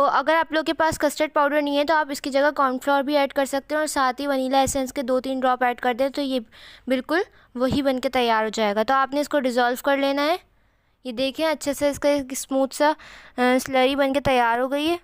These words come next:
अब हम इसको वनीला कलर देने के लिए यहाँ पे येलो फूड कलर का इस्तेमाल कर रहे हैं। दो से तीन ड्रॉप हम शामिल कर देंगे इसके अंदर। ये मेरा पाउडर वाला था जिसे मैंने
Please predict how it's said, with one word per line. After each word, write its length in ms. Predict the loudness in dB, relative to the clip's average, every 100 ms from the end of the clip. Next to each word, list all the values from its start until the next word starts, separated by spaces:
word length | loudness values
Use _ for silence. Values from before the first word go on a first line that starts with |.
| _
अब 120 | -6 -2
हम 140 | -2
इसको 220 | -2 0
वनीला 360 | 0 2 2 2
कलर 260 | 2 0
देने 300 | 2 2 2 0
के 140 | -2
लिए 100 | 0
यहाँ 220 | 2 2 2
पे 60 |
येलो 260 | 2 2 2
फूड 240 | -2 -2
कलर 240 | 0 0 0
का 100 | -2
इस्तेमाल 440 | -4 -2 0 0
कर 160 | -2 -4
रहे 80 |
हैं। 80 | -2
दो 100 | -4
से 120 | -6 -8
तीन 280 | -6 -6
ड्रॉप 240 | -2 -2 -2
हम 140 | -6
शामिल 340 | -6 -4 -4 -4
कर 160 | -4
देंगे 260 | -4 -4 -4
इसके 220 | -6 -6
अंदर। 200 | -4 -4
ये 120 | -4
मेरा 180 | -2 -2
पाउडर 360 | 0 -2 0 0
वाला 220 | 2 0
था 100 | -2
जिसे 240 | -4 -6 -6
मैंने 260 | -4 -6